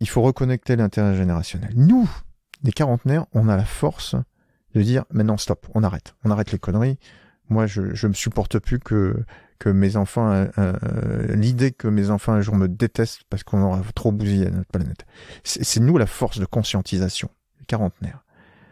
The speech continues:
Or, ceux qui me fascinent, c'est vingt ans, trente ans. Moi, je pensais que ça leur passait, euh, à travers les oreilles, euh, les alertes qu'on, qu'on, qu'on lançait.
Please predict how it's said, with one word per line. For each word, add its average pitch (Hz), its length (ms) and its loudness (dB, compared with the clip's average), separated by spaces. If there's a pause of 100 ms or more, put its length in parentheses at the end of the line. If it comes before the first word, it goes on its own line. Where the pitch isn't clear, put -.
(280)
Or, - 120 -8
ceux - 160 0
qui - 140 -4
me 92 40 0
fascinent, 160 560 2
c'est 101 320 -4
vingt 107 300 0
ans, 135 260 -2
trente - 280 -8
ans. 117 80 -18 (1300)
Moi, 120 100 4
je - 60 -4
pensais 120 380 0
que 95 240 0
ça - 140 -4
leur - 160 -4
passait, 110 400 0
euh, - 420 -4
à - 40 -6
travers 107 360 2
les 87 200 0
oreilles, 107 380 2
euh, 90 120 0
les 90 200 0
alertes 110 240 0
qu'on, 90 300 -6 (100)
qu'on, 78 220 -4 (540)
qu'on 98 180 0
lançait. 87 380 -2